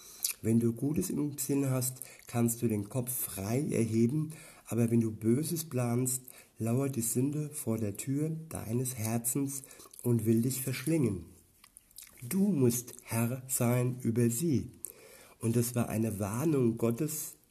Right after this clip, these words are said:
an Kain, dass er nicht zulässt, dass die Sünde ihn verschlingt, dass die Sünde, ähm, ihn übermannt und, äh,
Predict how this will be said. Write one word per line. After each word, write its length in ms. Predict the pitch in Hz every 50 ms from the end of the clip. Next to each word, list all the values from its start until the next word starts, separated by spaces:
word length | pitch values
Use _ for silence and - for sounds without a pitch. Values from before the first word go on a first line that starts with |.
| - -
an 220 | - 123 120 117
Kain, 500 | 117 - - 170 175 170 123 101 101 101 - - - - - - - - - - _ _ -
dass 220 | - 117 - -
er 380 | - 113 117 117 117 110 107 - - - - - _ _ _ _ _ _ _ -
nicht 400 | - 123 120 - - - - -
zulässt, 720 | - - - 175 190 170 120 120 131 139 - - - - - _ - -
dass 240 | 123 127 127 127
die 120 | - 123 120
Sünde 540 | 117 - 117 117 117 120 117 135 139 147 - - - - - _ _ _ _ -
ihn 420 | 117 113 113 117 127 127 127 - - - -
verschlingt, 800 | - - 131 127 123 - - 185 196 214 151 110 95 - - - - - - - - - - - - _ _ _ _ _ _ _ _ _ _ -
dass 220 | - 120 113 -
die 120 | - - 120
Sünde, 640 | 117 - 117 117 127 131 139 147 143 139 - - - - - _ _ _ _ _ _ -
ähm, 340 | 117 117 117 117 117 117 - - -
ihn 200 | 139 127 127 127
übermannt 800 | 131 135 110 120 117 110 107 101 110 135 156 160 - - - - - _ _ _ _ _ _ _ _ _ _ _ _ _ _ _ _ _ _ _ - - - - - - - - - - - - - _ -
und, 520 | - 107 113 117 120 117 117 - - - - -
äh, 260 | 113 113 110 110 110